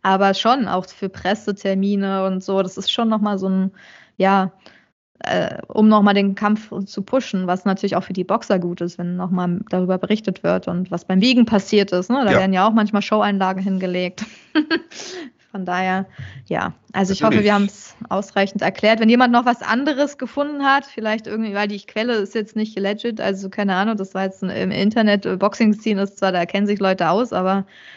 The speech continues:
Speaker 1: ich hab jetzt, äh, jetzt nicht eine wissenschaftliche, historische Quelle herausgefunden. Aber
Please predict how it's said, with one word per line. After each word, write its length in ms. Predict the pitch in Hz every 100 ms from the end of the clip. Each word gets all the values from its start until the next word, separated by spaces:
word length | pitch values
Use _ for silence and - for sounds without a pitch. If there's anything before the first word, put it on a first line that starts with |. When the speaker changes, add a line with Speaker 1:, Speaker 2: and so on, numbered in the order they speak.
| _ _
Speaker 1:
ich 160 | 190 -
hab 160 | 202 202
jetzt, 280 | 196 -
äh, 420 | - 185 185 190 185
jetzt 200 | 185 196
nicht 180 | 190
eine 200 | 185 190
wissenschaftliche, 880 | 190 190 196 185 - 175 175 185 180
historische 480 | 185 180 190 190 180
Quelle 240 | - 190
herausgefunden. 880 | 214 196 175 180 - 190 208 220 214
Aber 420 | - 196 185 -